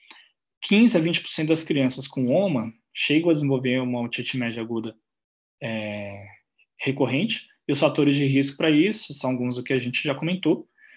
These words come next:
O tratamento envolve bastante a educação da família e prevenir os fatores de risco.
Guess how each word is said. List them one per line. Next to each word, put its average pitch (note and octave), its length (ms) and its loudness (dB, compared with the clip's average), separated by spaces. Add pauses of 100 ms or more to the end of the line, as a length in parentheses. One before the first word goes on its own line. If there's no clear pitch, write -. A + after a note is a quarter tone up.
(280)
O C3+ 80 -2
tratamento C#3+ 640 4
envolve C3+ 320 4
bastante D3 680 2
a C#3 40 2
educação B2+ 420 -2
da A#2+ 80 -2
família D#3 600 -2
e F#3+ 80 -2
prevenir D#3 320 0
os D#3 100 -2
fatores D#3+ 340 2
de G#3+ 120 4
risco. - 380 -2